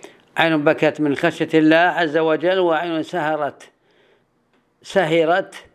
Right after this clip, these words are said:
في سبيل الله، وعين غضت عن محارم الله. ضعيف. رواه أبو القاسم القشيري في الأربعين عن محمد بن يونس الكديمي:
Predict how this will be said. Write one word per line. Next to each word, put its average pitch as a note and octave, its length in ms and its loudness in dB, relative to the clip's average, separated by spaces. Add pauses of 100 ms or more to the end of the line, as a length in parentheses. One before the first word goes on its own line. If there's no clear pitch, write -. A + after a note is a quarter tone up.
(280)
في F3 160 -2
سبيل F3 360 0
الله، E3 280 -2
وعين D#3+ 520 -4
غضت E3 840 -6 (680)
عن D3+ 260 0
محارم E3 520 -4
الله. A2 380 -8 (100)
ضعيف. D3+ 560 -8 (1000)
رواه E3+ 360 -2
أبو E3+ 120 -6
القاسم F#3 720 -2
القشيري F#3 840 -2
في F3 160 -6
الأربعين F3 720 -6
عن E3 160 -6
محمد F3+ 640 -6
بن E3 160 -6
يونس E3+ 580 -6
الكديمي: E3 880 -6